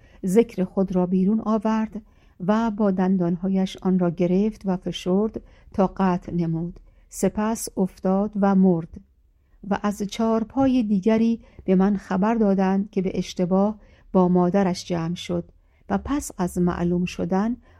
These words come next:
آن حیوان نیز همان کرد که چهار پای مذکور انجام داده بود. وقتی حیوانات چنین باشند،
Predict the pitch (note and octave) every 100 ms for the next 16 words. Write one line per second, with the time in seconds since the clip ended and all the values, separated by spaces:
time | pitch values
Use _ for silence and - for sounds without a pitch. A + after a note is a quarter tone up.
0 | _ F3+ F3+ F3 F3 E3+ G3 G#3 A3+ A#3+
1 | - - A3 F#3+ E3 F3+ E3+ D#3 - _
2 | _ _ _ - - F3+ F3 E3+ E3+ F3+
3 | F#3 G3 G3 G3 G3 - A#3 F#3+ E3+ _
4 | _ _ - E3+ E3+ E3+ D#3+ E3 E3 E3
5 | F3 F3+ G3 - _ _ _ _ _ _
6 | - F#3 F#3+ - G#3+ F#3+ G#3+ G3 G#3+ A3
7 | B3+ A3 - - - F3+ F3+ F3 F#3 F#3
8 | A#3 A#3+ B3+ B3+